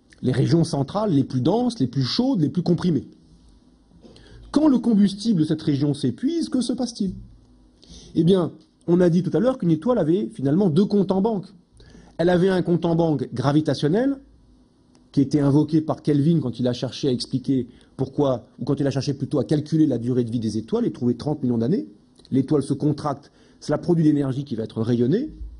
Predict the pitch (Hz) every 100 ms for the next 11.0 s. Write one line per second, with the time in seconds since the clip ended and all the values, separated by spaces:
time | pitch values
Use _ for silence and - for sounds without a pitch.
0 | - - 156 120 240 175 147 135 233 240
1 | - 120 117 113 147 202 151 117 113 110
2 | 107 170 - - - 123 147 147 151 156
3 | 151 143 139 127 104 127 131 120 117 143
4 | 240 262 - - - _ 226 190 170 156
5 | 165 165 147 151 139 147 180 143 127 139
6 | 226 262 - _ _ _ _ - 208 214
7 | 196 - 190 202 151 143 156 226 190 196
8 | 117 - _ _ _ _ _ - - _
9 | 190 214 208 185 185 185 180 170 156 -
10 | _ _ _ _ 107 139 151 190 247